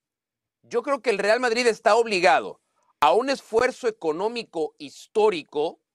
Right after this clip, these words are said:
para, para poder contar por los próximos diez años con el mejor futbolista del mundo.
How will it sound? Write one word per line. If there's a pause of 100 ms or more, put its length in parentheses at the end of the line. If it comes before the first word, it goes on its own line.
(600)
para, (200)
para
poder (100)
contar (280)
por
los
próximos
diez
años
con
el
mejor
futbolista
del
mundo.